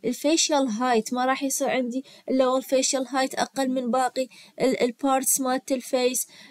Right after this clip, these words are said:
ال-، التانج راح أحافظ عليه نفس حجمه، ما راح ي-، يكبر أو يصير سبريد نتيجة لفقدان الأسنان. زين، بالنسبة للبين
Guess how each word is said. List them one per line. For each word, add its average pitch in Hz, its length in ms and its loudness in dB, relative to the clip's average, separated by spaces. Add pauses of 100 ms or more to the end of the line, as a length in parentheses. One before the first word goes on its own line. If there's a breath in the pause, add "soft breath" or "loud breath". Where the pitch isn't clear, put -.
(120)
ال-، 247 220 2
التانج 262 520 2
راح 262 300 -2
أحافظ 269 440 0 (100)
عليه 254 260 4
نفس 285 360 0
حجمه، 262 500 0 (260 loud breath)
ما 269 140 4
راح 285 180 2
ي-، 262 300 0
يكبر 269 440 0
أو 247 80 4
يصير 247 240 2
سبريد 262 640 0
نتيجة 262 400 4
لفقدان 262 500 0
الأسنان. 254 580 0 (880 loud breath)
زين، 220 260 4
بالنسبة 330 420 2
للبين 330 480 4